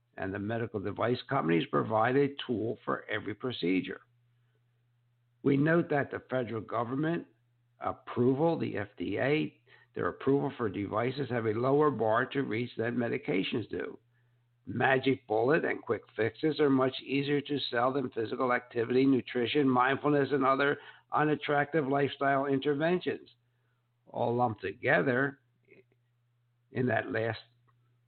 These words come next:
thirty seconds of a fifteen-minute consultation with your physician while the patient is getting up to walk out the door.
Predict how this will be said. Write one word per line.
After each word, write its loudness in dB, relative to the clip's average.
thirty 4
seconds -2
of 0
a -2
fifteen-minute 0
consultation -2
with 0
your -4
physician -4
while 2
the 2
patient 2
is -4
getting 2
up 0
to -4
walk -2
out -8
the -8
door. -6